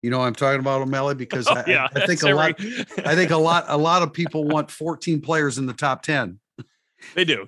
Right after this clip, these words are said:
Speaker 2: They really want Joe Alt in the top ten, though.
Speaker 1: They want Joe,
Speaker 2: <laughs> They
Speaker 1: Joe Alt
Speaker 2: really
Speaker 1: was
Speaker 2: want Joe Alt in the top
Speaker 1: eleven.
Speaker 2: ten.
Speaker 1: I, I, I mean,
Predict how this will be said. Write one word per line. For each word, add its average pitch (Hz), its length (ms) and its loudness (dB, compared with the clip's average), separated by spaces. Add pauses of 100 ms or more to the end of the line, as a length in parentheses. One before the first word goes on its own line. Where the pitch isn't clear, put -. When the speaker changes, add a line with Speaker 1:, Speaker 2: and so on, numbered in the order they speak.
Speaker 2:
They 180 160 4
really 196 240 6
want 156 200 2
Joe 139 160 2
Alt 143 120 2
in 123 80 -8
the 117 40 -8
top 110 240 -6
ten, - 280 -6
though. 120 240 -2
Speaker 1:
They 165 100 2
want 190 220 4
Joe, 180 160 4
Speaker 2:
<laughs> - 20 2
They 220 80 4
Speaker 1:
Joe 175 200 0
Alt 170 200 6
Speaker 2:
really 269 200 6
Speaker 1:
was 190 40 2
Speaker 2:
want 160 180 2
Joe 156 120 -2
Alt 127 140 2
in 151 40 0
the 156 60 2
top 160 140 4
Speaker 1:
eleven. 156 240 0
Speaker 2:
ten. - 120 -12
Speaker 1:
I, 143 100 -2 (220)
I, 156 60 -4 (120)
I 147 100 -4
mean, 156 380 0